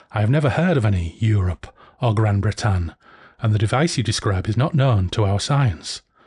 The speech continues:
But I believe you. How else could you have turned up so suddenly in the land of camps?"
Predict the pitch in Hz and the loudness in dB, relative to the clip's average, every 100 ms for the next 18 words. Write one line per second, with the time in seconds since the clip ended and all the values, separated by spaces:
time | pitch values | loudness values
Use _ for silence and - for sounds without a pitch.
0 | _ - _ - - 127 139 151 107 78 | _ -20 _ -4 -2 2 2 2 0 -6
1 | - _ _ _ _ _ - 156 175 - | -18 _ _ _ _ _ 0 2 2 0
2 | 117 104 101 - 117 107 - 110 101 - | 0 0 0 0 2 0 -2 -2 -2 -2
3 | 160 107 78 - 123 107 113 127 107 87 | 0 0 -2 -4 0 2 2 2 0 -2
4 | - 120 - - 147 110 - - | -6 -8 -6 -4 -4 -4 -8 -12